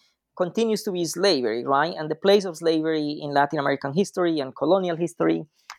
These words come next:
Uh, but from a very sort of, like, odd point of view, to the extent that what I'm looking into these days is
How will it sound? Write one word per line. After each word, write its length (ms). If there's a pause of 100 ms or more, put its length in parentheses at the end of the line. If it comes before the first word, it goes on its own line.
(140)
Uh, 320
but 260
from 160
a 60
very 420
sort 180
of, 60
like, 220
odd 280 (120)
point 240
of 120
view, 280
to 80
the 140
extent 360
that 120
what 120
I'm 120
looking 320
into 320
these 180
days 340
is 280